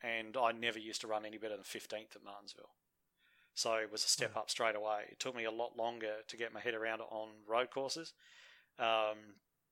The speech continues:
Speaker 1: I think I, I did a couple of the old Panorama Drivers Club races that, um, they used to run, and, uh, yeah, crashed out of both of those, my first two races, using the new wheel just 'cause I couldn't get my,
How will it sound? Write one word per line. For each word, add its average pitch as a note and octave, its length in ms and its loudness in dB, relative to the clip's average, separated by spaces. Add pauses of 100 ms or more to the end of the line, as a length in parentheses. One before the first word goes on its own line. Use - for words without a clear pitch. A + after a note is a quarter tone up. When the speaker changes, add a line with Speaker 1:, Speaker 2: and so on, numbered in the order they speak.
(120)
Speaker 1:
I A2 100 -6
think - 300 -6
I, G#2+ 80 2
I B2 100 0
did A2 140 -4
a G#2 60 -6
couple - 260 -2
of G#2+ 60 -12
the A2 100 -2
old A2+ 220 -4
Panorama A2 420 0
Drivers A2+ 380 4
Club A2 240 -4
races A2+ 400 -4
that, - 300 -10
um, A2+ 300 -2
they B2 100 -6
used B2 240 -4
to A2 60 -8
run, A#2 300 4 (720)
and, A#2+ 440 4
uh, A#2 220 8
yeah, A#2 160 4
crashed - 320 6
out A#2+ 140 8
of G#2+ 80 0
both A2+ 200 4
of A2 80 -6
those, A2+ 260 2
my A2+ 60 -6
first A#2 280 -4
two A2+ 120 -2
races, A2+ 380 2
using A2 240 -6
the A2 60 -10
new A2 200 -10
wheel A#2 220 -2
just A2+ 180 -8
'cause A2 120 -8
I A2+ 40 -10
couldn't A#2+ 200 -8
get A#2 120 -4
my, B2 120 -8